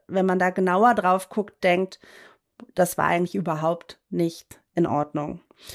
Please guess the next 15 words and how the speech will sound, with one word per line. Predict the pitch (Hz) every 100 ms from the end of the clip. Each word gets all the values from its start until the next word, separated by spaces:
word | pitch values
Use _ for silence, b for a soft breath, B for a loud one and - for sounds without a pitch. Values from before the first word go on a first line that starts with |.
| B B B
Und, | 190 175 175 175 - -
ähm, | 170 160 165 160 165 160 160 170 _ _ _ _ _ _ - - -
also | 170 156 147 147 - _ -
das | 180
hatten | 170 - 175
wir | 170
wirklich | 185 190 -
auch | 175
schon | 185
in | 185
der | 190 190
Oberstufe, | 202 185 180 - 170 165 165 156 160 156 143 135 57 60
irgendwelche | - 175 156 - 180 175
Lehrer, | 175 180 175 165 160
die | 175 165 165